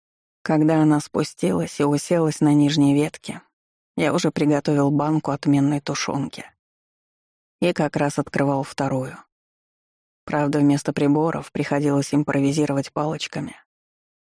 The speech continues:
Протянув ведьме кусок мяса, сыто улыбнулся.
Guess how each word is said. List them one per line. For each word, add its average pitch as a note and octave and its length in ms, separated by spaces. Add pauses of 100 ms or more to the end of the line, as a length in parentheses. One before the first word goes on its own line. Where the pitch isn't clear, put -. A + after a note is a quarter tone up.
(200)
Протянув C#3 500
ведьме D3 460
кусок - 400
мяса, - 480 (480)
сыто D3 320
улыбнулся. C#3 840